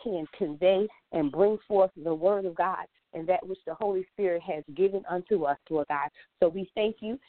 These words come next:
We give your name all the praise. We give you the glory and all the honor, Lord God. And we ask, Lord God, that you, your presence be with us today, most of all. You said that wherever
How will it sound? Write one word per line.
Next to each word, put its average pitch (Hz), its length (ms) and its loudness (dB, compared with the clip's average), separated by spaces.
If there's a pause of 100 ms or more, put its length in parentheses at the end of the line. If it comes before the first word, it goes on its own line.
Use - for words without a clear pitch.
(140)
We 208 100 -4
give 190 200 0
your 180 140 -2
name 180 240 2
all 165 180 2
the 147 80 -4
praise. 220 500 2
We 185 100 -8
give 175 220 -4
you 170 120 -6
the 143 180 -10
glory 254 480 2 (220)
and 170 240 -6
all - 200 2
the 196 200 0
honor, 196 300 -2
Lord 156 200 -12
God. 156 260 -10 (240)
And 165 120 -10
we 202 160 -6
ask, 185 240 -4
Lord 180 160 -8
God, 175 280 -6
that 165 200 -16
you, 180 180 -10 (240)
your 160 140 -8
presence 247 360 2 (120)
be 165 80 -8
with 180 240 0
us 160 100 -6 (100)
today, 165 300 -6
most 185 320 0
of 175 140 -4
all. 165 220 4
You 165 120 -10 (100)
said 196 200 2
that 175 160 2
wherever 175 720 2